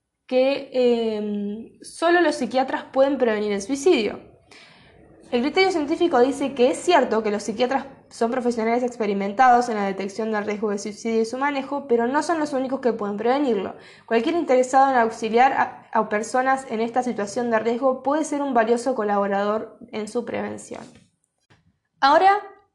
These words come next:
vamos a hablar de los indicios a vigilar,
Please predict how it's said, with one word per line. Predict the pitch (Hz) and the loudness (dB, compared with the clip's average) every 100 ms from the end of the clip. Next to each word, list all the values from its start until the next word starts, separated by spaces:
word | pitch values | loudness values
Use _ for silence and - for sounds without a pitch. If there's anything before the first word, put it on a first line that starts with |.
| _ _ _ _ _ _ _ - | _ _ _ _ _ _ _ 0
vamos | 254 339 349 | 2 2 4
a | 240 | 6
hablar | 226 269 | 6 4
de | 247 | 2
los | 214 240 | 0 -2
indicios | 214 220 269 - 302 320 - | -4 -2 -4 -2 -2 -4 2
a | 233 | 2
vigilar, | 214 226 - 226 202 202 185 - - | 2 -2 -4 -6 0 2 2 -2 -18